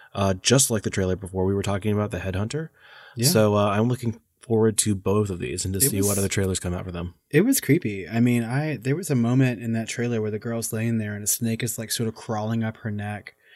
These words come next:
Speaker 2: And just the way that that particular shot was framed, I can tell right now I'm gonna love this movie. It
Speaker 1: Yeah.
Speaker 2: looks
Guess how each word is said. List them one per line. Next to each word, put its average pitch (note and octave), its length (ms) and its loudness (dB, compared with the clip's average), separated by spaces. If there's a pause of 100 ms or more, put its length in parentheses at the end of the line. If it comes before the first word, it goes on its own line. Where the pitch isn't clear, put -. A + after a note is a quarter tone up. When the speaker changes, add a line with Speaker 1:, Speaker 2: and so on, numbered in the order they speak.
(380)
Speaker 2:
And A#2+ 200 0
just C3 160 2
the C3+ 80 2
way B2 400 4
that A2+ 240 -4
that A#2 220 -2
particular A#2 500 -2
shot A2 340 -4
was A2 140 -4
framed, C3+ 560 4
I B2 80 -6
can A2+ 160 -4
tell A#2 240 0
right A2 160 -2
now G#2+ 160 -4
I'm G#2 80 -6
gonna G#2+ 180 -6
love G#2+ 240 -6
this G2+ 220 -10
movie. G2+ 400 -12
It A#2+ 80 2
Speaker 1:
Yeah. A#2+ 140 4
Speaker 2:
looks C3+ 500 2